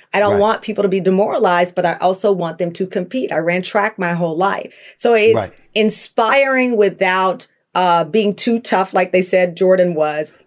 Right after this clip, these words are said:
Speaker 2: But
Speaker 1: But also
Speaker 2: compete and generate results. And
Speaker 1: Generate
Speaker 2: generate
Speaker 1: results,
Speaker 2: results,
Speaker 1: right.
Speaker 2: Taryn.
Speaker 1: And so sometimes I've had to say, talk about the pressure, you know, I've had to say to people, "If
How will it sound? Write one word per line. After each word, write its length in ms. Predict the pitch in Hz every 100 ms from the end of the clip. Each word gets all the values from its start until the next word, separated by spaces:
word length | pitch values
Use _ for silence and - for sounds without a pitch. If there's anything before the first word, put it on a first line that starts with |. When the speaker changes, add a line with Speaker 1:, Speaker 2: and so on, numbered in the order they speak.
| -
Speaker 2:
But 160 | 220
Speaker 1:
But 100 | -
also 120 | 240 294
Speaker 2:
compete 220 | 262 254
and 160 | 254 190
generate 420 | 262 254 247 240
results. 500 | 220 190 254 165 - 240
And 80 |
Speaker 1:
Generate 120 | 247 269
Speaker 2:
generate 340 | 262 240 -
Speaker 1:
results, 180 | 214 202
Speaker 2:
results, 260 | 247 269 214
Speaker 1:
right. 100 | 220
Speaker 2:
Taryn. 320 | 170 170 220 - 240
Speaker 1:
And 140 | 254
so 140 | 277
sometimes 420 | 254 269 277 294 254
I've 100 | 226
had 260 | 220 226 226
to 80 | 220
say, 320 | 214 220 208
talk 220 | 214 202
about 180 | 190 180
the 80 | -
pressure, 580 | - 359 - 175 - - - _
you 80 | 202
know, 60 | 202
I've 60 |
had 180 | 208 202
to 80 | 208
say 180 | 202 -
to 80 | -
people, 420 | 208 175 165 - _
"If 100 | -